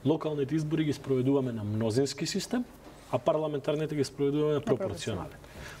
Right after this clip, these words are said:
Speaker 1: На пропорционалниот систем секогаш разликите изгледаат помали помеѓу партиите во ефектираната моќ, во бројот на пратеници.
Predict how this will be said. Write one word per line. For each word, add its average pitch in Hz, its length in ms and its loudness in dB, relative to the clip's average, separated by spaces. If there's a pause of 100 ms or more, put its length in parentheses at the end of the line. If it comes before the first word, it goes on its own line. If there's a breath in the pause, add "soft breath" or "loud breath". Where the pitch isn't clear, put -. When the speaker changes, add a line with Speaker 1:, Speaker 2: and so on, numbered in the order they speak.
(120)
Speaker 1:
На 127 80 2
пропорционалниот 139 840 2
систем 123 340 -2
секогаш 120 580 2
разликите 135 560 2
изгледаат 139 540 4
помали 160 360 2
помеѓу 185 360 0
партиите 202 560 2
во 190 260 4
ефектираната 165 1500 0
моќ, 220 300 -2 (380 loud breath)
во 135 80 6
бројот 151 280 4
на 165 80 -6
пратеници. 190 540 0